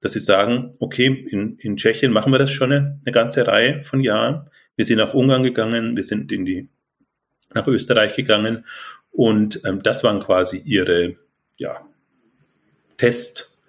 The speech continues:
<laughs> Testfelder. Und hier in München und generell in Deutschland gehen sie jetzt wirklich in die Vollen, weil die sind ja schon Frankreich, äh, Frankreich, Frankfurt,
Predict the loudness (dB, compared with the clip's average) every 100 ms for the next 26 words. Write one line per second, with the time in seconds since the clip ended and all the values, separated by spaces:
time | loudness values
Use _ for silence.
0 | _ _ -18 -14 -14 _ -20 -2 0 0
1 | -2 0 2 4 4 4 0 -12 -16 -20
2 | _ _ 2 4 0 -6 -14 0 2 2
3 | 0 -4 -2 0 0 0 -2 -2 -4 -2
4 | 2 4 4 4 2 2 0 0 0 0
5 | 0 0 -4 -4 -4 -2 0 2 0 -2
6 | -4 -2 0 2 2 0 -2 -6 -12 -8
7 | -4 -4 0 -2 0 -2 -2 -4 -8 -10
8 | -16 -16 -16 -16 -4 -4 0 4 4 4